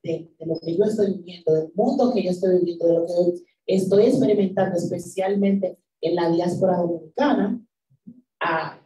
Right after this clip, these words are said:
porque de esa manera yo dejo algo que es eterno, que gente ya de muchos años después de, de,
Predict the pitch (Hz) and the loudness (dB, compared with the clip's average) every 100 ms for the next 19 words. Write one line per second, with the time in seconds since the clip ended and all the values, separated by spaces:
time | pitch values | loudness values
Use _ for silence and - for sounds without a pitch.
0 | _ 196 202 202 202 196 196 233 262 285 | _ 2 2 4 2 4 4 4 2 0
1 | 285 247 247 285 202 - - _ - 214 | 0 2 2 2 0 -2 -8 _ 2 4
2 | 220 240 214 202 208 202 165 170 170 185 | 4 4 6 4 4 0 2 0 2 2
3 | 196 247 - 202 202 220 233 - - _ | 2 2 0 0 2 2 -2 -8 -18 _
4 | _ _ _ _ _ _ _ - 202 202 | _ _ _ _ _ _ _ 4 4 4
5 | 208 240 262 294 277 226 196 208 220 202 | 2 0 0 -2 0 0 0 0 2 2
6 | 202 - _ _ - 269 330 277 - 240 | 0 -8 _ _ -2 2 2 2 -2 -4
7 | 214 202 190 - 202 208 196 180 - - | -2 -2 -2 2 2 2 0 -2 -6 -10
8 | - - - - | -10 -8 -6 -8